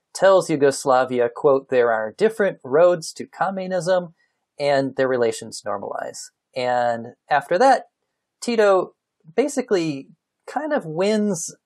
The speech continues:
an unstated right to continue developing his communism along the ide-, ideological lines that he had developed during this conflict with the workers' self-management.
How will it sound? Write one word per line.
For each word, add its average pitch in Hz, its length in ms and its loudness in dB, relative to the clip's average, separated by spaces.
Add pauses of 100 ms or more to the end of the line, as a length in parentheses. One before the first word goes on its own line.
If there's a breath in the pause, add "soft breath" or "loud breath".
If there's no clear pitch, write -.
an 135 260 -6
unstated 180 600 0
right 131 480 0
to - 160 -8
continue 143 720 -4
developing 123 720 0
his 113 360 -8
communism 113 680 -6
along 113 480 -4 (500)
the 131 360 -2
ide-, 147 340 2
ideological 131 840 0
lines 170 460 -2
that - 220 -6
he 123 260 -10
had 107 240 -6
developed 131 640 0 (160)
during 127 420 -2
this - 240 -12
conflict - 640 -16 (320)
with 123 180 -4
the 117 120 0
workers' 131 360 -2
self-management. 143 920 -4